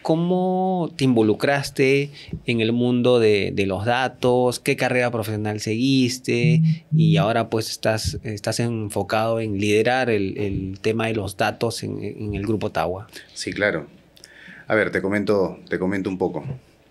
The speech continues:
Speaker 2: Tengo alrededor de unos dieciséis años de experiencia, ingeniero de software de,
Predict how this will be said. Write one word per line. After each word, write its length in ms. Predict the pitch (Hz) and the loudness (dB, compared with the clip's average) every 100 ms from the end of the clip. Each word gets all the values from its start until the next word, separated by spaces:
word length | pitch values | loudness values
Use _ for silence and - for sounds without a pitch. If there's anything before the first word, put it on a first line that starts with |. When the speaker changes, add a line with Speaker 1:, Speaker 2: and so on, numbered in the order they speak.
| _ _ | _ _
Speaker 2:
Tengo 240 | 107 101 107 | -4 0 0
alrededor 440 | 98 85 160 165 | 0 2 4 4
de 320 | 95 87 85 160 - - - - - | 4 2 0 0 2 2 0 -6 -8
unos 500 | 95 92 90 90 - _ | -4 -2 -2 -6 -12 _
dieciséis 760 | - 90 82 160 160 92 90 | -12 -8 0 2 4 2 0
años 220 | 95 95 90 | 0 2 2
de 60 | |
experiencia, 560 | 80 82 92 101 - - - _ - - - - | 2 0 -2 -4 -6 -8 -12 _ -20 -20 -20 -10
ingeniero 460 | 104 95 101 107 104 | -8 -4 -2 2 2
de 80 | 90 | 2
software 500 | 113 107 104 98 92 | 0 -2 0 0 0
de, 520 | 85 80 78 73 | 0 0 -2 -6